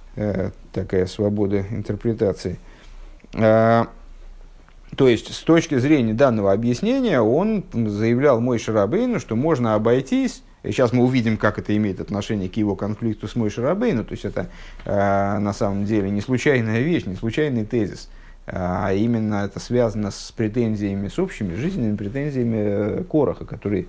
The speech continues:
э, привели его вот к гибели в результате. Э, так вот, э,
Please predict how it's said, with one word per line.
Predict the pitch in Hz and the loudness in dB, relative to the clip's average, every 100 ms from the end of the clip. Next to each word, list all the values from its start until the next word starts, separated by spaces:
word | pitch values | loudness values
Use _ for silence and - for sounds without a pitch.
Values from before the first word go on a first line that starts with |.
| - - - - - - | -10 -20 -20 -20 -18 -8
э, | - 95 - - | -6 -6 -10 -6
привели | - 101 104 110 | 0 2 4 2
его | 95 92 92 | 2 0 0
вот | 90 - - - | -4 -8 -16 -14
к | - | -8
гибели | 95 95 135 104 82 | -4 -2 0 0 -2
в | |
результате. | 85 87 87 - - - - - - - - - - - - - - - | -2 -2 -4 -8 -10 -20 -20 -20 -20 -20 -20 -20 -20 -20 -20 -20 -20 -8
Э, | - 113 107 | 0 2 4
так | 123 123 | 2 2
вот, | 143 165 170 - - - - - - - | 6 6 6 0 -20 -20 -20 -20 -20 -6
э, | 113 113 113 113 110 110 110 | -2 2 2 4 4 2 0